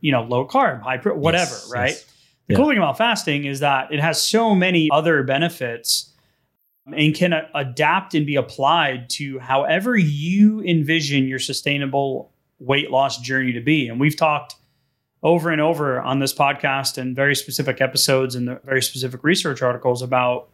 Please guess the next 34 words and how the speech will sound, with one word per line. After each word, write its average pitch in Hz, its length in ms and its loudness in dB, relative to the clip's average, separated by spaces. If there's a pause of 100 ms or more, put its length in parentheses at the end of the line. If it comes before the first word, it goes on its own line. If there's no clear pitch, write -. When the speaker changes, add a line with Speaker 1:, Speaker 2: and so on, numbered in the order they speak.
Speaker 1:
you 143 100 4
know, 120 200 4
the 120 280 2
twelve 139 300 2
percent 135 280 0
of 131 160 -6 (200)
people 135 280 2
that 127 160 2
are 123 60 0
metabolically 127 580 0
healthy 131 520 0 (400)
Speaker 2:
Yeah. 147 100 0
Speaker 1:
and 143 100 2
the 131 40 -2
five 147 280 0
percent 143 280 -4
of 127 60 -6
people 135 220 -4
that 131 120 0
actually 131 400 -2
sustain 135 460 0
the 135 60 -2
weight 156 240 2
loss, - 380 -4
right? 135 360 0 (300)
For 151 140 2
Speaker 2:
Mm. - 20 2
Speaker 1:
more 139 160 2
than 131 140 -2
two 147 160 0
years, 156 480 0
which 143 160 -4
is 135 140 2
like, 131 340 0